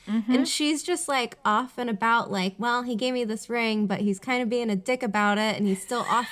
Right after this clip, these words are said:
Speaker 2: doing his
Speaker 1: <laughs>
Speaker 2: thing." And it's like, "Nynaeve, no! <laughs> Do you know what you have?" <laughs>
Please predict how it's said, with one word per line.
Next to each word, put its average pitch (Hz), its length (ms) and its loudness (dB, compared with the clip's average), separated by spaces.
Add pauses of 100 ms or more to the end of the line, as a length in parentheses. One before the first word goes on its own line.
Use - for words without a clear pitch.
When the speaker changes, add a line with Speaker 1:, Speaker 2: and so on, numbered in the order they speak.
Speaker 2:
doing 254 240 8
his 233 220 4
Speaker 1:
<laughs> - 80 -16
Speaker 2:
thing." 226 440 2 (300)
And - 100 -4
it's - 120 -8
like, 285 160 0
"Nynaeve, 415 800 6
no! 349 760 6
<laughs> - 80 -4
Do 330 80 -6
you 339 100 -2
know 339 180 -2
what 381 180 -2
you 339 140 -6
have?" - 600 -2 (640)
<laughs> 466 80 2